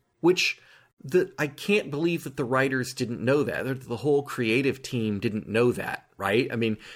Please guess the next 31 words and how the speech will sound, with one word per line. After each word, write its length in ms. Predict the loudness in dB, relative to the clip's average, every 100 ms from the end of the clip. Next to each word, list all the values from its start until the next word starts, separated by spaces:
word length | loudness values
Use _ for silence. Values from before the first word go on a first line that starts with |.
| -8 0
the 80 |
writer 260 | 4 6 4
puts 280 | 4 0 0
it 100 | -2
down 320 | 0 0 0
and 100 | 0
then 100 | 0
the 60 | -2
script 340 | 0 -2 2
editor 220 | 4 4
looks 240 | 4 2 4
at 120 | 4
it 40 |
and 80 | 4
says, 180 | 0 -6 -8
"You 140 | -4 0
sure 200 | 2 2
you 100 | 0
wanna 160 | 2
do 80 | 2
it 100 | 4
this 240 | 2 0 0
way?" 1160 | -2 -2 -14 -20 -20 -20 -20 _ 0 2 0 -6
<clears throat> 460 | -20 _ _ 0
It, 220 | 0 0 -6 _ _ _ 0
does 160 | 2
it 100 | 2
make 220 | 2 2 2
her 80 |
more 240 | 2 2 0
cold-blooded, 760 | -2 -2 -2 0 2 2 -2